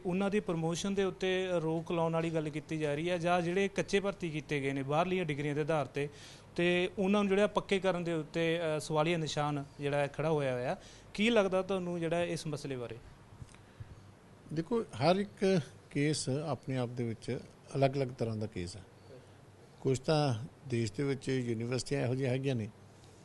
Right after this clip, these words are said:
Speaker 2: ਜਿਨ੍ਹਾਂ ਦੀ ਯੂ ਜੀ ਸੀ ਨੇ ਆਪਣੀ ਲਿਸਟ ਦੇ ਵਿੱਚ ਪਾਇਆ ਹੋਇਆ ਕਿ ਬੋਗਸ ਯੂਨੀਵਰਸਿਟੀਆਂ।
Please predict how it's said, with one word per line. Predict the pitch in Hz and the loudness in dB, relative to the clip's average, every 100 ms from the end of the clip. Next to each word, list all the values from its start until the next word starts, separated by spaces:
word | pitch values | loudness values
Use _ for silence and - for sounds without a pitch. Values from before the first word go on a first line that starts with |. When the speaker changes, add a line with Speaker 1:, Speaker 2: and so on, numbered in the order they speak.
| - - - - - | -20 -20 -20 -20 -12
Speaker 2:
ਜਿਨ੍ਹਾਂ | 123 123 139 151 | -8 -2 0 0
ਦੀ | 143 135 143 143 | 0 2 2 2
ਯੂ | 123 123 | 2 2
ਜੀ | 139 | 2
ਸੀ | 151 160 | 2 0
ਨੇ | 160 160 127 - - - 139 | 2 2 2 -2 -16 -4 0
ਆਪਣੀ | 123 131 127 120 120 - | 0 0 -2 -2 -4 -6
ਲਿਸਟ | 127 123 - | -2 -2 -2
ਦੇ | 131 | -2
ਵਿੱਚ | 120 113 - | -2 -6 -6
ਪਾਇਆ | 117 113 | -2 0
ਹੋਇਆ | 113 113 | 0 -4
ਕਿ | - 113 | -6 -8
ਬੋਗਸ | 120 113 113 - | -4 -4 -4 -6
ਯੂਨੀਵਰਸਿਟੀਆਂ। | 110 104 92 80 | -6 -6 -8 -10